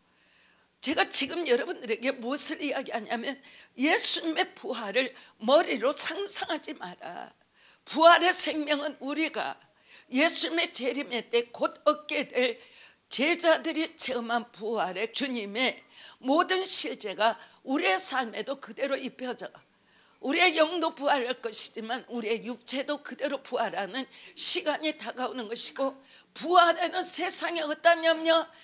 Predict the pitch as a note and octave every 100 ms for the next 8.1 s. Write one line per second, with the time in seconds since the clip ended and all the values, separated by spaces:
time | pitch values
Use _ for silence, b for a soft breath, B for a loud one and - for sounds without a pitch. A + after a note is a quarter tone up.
0 | B - - D4+ E4+ E4+ D4 D#4 D#4 -
1 | D#4 D4 - B B B - D#4 E4 E4
2 | D#4+ D#4 D#4 - b b - C4+ - -
3 | F4+ F4 E4+ C#4 D#4+ - C#4+ C4+ B3+ -
4 | C4 B3+ A3+ - G#3 G#3+ - A#3+ - b
5 | b b C4 F4 F4+ D#4+ C#4 - C4 B3
6 | F#3+ C4 D4 E4+ E4+ F4 A4 D4 C#4 B3+
7 | A#3 B3 C4+ - A#3 C4 B3 - - C4+
8 | C4